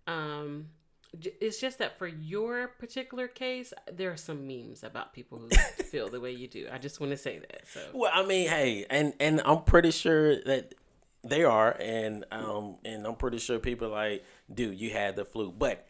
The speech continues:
Speaker 2: hey, I don't think, I, I think it's, it, it is worth to say, and again, with, with science, and I feel like we all have now taken a crash course on science and what's, what's the word, like, uh, pathologists and,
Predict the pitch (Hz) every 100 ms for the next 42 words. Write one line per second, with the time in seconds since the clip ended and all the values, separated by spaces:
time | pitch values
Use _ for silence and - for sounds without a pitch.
0 | - 139 82 - _ _ _ _ _ _
1 | _ - - _ _ - 160 175 170 175
2 | 156 143 143 - 151 170 139 120 123 117
3 | - - 120 117 120 127 123 107 107 120
4 | 135 151 147 104 98 92 92 _ _ -
5 | - - 127 127 123 120 107 98 117 117
6 | 110 110 107 - - 120 113 101 90 -
7 | - - 101 98 98 98 - _ _ 101
8 | 117 127 110 117 120 117 117 113 101 107
9 | 104 104 117 107 101 - 110 104 - -
10 | 113 104 - 95 92 - 101 104 101 95
11 | - 92 92 95 92 - _ _ 127 131
12 | - 143 156 - 113 104 104 101 98 -
13 | 87 87 _ _ - 87 90 - _ -
14 | 104 104 101 110 113 120 113 104 98 87
15 | 82 85